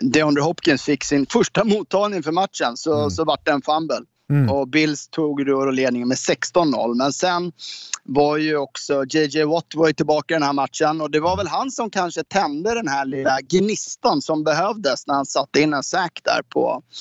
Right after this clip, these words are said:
Speaker 2: Mm.
Speaker 1: på Josh Allen. Och sen lyckades även, eh, Merciless fixa en, en fumble på, på driven efter. Och, så man fick den här ledningen. Och en sak som jag tänkte på där, man hade ju också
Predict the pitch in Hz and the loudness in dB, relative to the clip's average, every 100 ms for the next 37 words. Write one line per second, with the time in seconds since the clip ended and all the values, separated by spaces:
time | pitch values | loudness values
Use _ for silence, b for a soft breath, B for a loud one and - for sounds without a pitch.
0 | B B 120 123 135 - 175 180 160 151 | B B 0 2 0 2 2 4 2 0
1 | 143 131 123 113 117 117 120 110 127 131 | 0 -2 0 0 -2 -2 -2 -2 -2 -2
2 | - 147 147 151 151 - 147 139 156 139 | -2 0 2 0 0 2 2 2 0 -2
3 | 127 139 135 131 127 123 151 B B 135 | -2 -2 -2 -2 -2 -4 -6 B B 2
4 | 147 151 156 151 - 165 143 - 135 135 | 2 2 -2 -2 0 -2 -2 0 0 -2
5 | - 139 135 - 151 147 143 135 - 135 | -2 0 0 0 0 0 -2 -2 -2 -2
6 | 123 - - 143 156 139 135 135 127 - | -2 0 2 2 2 0 -2 -2 -4 -6
7 | - 131 123 123 120 117 147 - 151 160 | -4 -2 0 -2 -4 -4 -8 -4 0 0
8 | - 180 - 196 139 135 147 113 117 120 | 0 -4 0 2 2 2 0 0 -2 -2
9 | 120 127 B B B B B B - 151 | -2 -2 B B B B B B 0 0
10 | 208 - 170 160 - 170 185 - 156 131 | 0 0 0 -2 -2 0 0 0 -2 -2
11 | - 135 - 123 123 131 160 147 170 151 | -4 -2 2 2 0 0 0 0 -2 0
12 | 233 160 - - 143 135 | 2 0 -4 -2 0 0